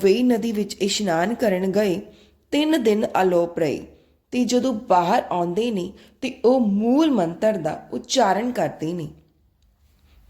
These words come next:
ਦੂਸਰੀ ਗੱਲ, ਜਿਹੜਾ ਇੱਕ ਮਨ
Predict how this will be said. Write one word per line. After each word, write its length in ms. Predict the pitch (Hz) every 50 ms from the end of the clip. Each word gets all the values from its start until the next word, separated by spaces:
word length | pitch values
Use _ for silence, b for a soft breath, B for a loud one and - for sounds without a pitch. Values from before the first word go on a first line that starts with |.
| _ 208
ਦੂਸਰੀ 420 | 196 247 262 262 226 - - 214 180
ਗੱਲ, 220 | 151 175 - - - - - - _ _ _ b b b b b b b b b b b _ -
ਜਿਹੜਾ 500 | 208 196 233 277 294 311 311 330 339 - - -
ਇੱਕ 240 | 240 240 - - -
ਮਨ 320 | 262 254 240 226 220 220